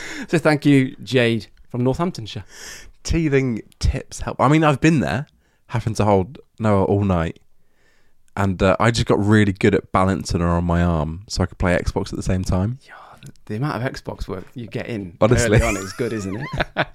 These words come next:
Speaker 2: <laughs> Teething tips. We, we tried everything. We, 'cause you're not allowed to use sort of, like, gels until they're a certain age.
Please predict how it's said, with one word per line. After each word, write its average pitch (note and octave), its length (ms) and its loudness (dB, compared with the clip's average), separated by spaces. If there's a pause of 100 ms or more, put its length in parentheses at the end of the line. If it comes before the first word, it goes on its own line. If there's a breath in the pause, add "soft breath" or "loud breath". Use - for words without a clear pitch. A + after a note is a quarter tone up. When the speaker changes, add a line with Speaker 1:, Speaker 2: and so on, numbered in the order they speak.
(180 loud breath)
Speaker 2:
<laughs> - 260 -20
Teething G#3 360 4
tips. - 340 0
We, E3 160 4
we E3+ 140 6
tried A2+ 320 2
everything. G#2 520 0
We, G#2+ 320 -2 (360 loud breath)
'cause - 80 -2
you're C#3+ 80 4
not E3+ 120 4
allowed E3 180 2
to D#3+ 100 -4
use C3+ 100 0
sort A#2 320 4
of, - 100 -8
like, G#2 200 2
gels A#2 360 4
until G#2 200 -2
they're G2 100 4
a G2 60 0
certain G2+ 360 2
age. G#2 640 2